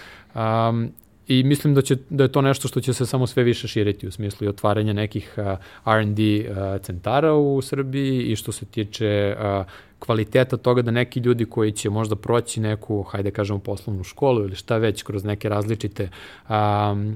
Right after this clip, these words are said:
a, strane tehnološke kompanije, pri čemu ne mislim na ove džinove koji su, ono, listirani na berzi, ono, tipa, ne znam, S A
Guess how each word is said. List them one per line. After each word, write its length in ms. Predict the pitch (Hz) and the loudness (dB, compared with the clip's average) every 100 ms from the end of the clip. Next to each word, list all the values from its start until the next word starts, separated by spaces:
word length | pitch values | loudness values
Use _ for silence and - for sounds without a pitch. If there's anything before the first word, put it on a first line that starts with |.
| 131 127 | -8 -8
a, 320 | 107 101 101 | -4 -2 -2
strane 280 | 98 120 110 | -2 -2 -2
tehnološke 460 | 101 - 110 - 117 | -4 -4 -4 -4 -4
kompanije, 460 | 110 104 104 127 | -4 -2 0 0
pri 120 | 113 | -2
čemu 220 | 104 117 113 | -2 -2 0
ne 120 | 107 | 0
mislim 260 | 104 110 | -2 -4
na 100 | 104 | -2
ove 260 | 101 101 95 101 98 | 0 0 -2 -4 -4
džinove 320 | 107 104 98 | -2 0 -2
koji 160 | 92 95 | -6 -10
su, 140 | - | -10
ono, 120 | 95 | -8
listirani 460 | 95 92 - 98 95 | -6 -8 -6 -4 -4
na 80 | 92 | -4
berzi, 360 | 95 92 90 | -4 -4 -4
ono, 100 | 85 | -8
tipa, 220 | 82 98 90 | -10 -12 -10
ne 120 | 90 | -12
znam, 240 | 104 104 | -12 -12
S 100 | |
A 40 | - | -8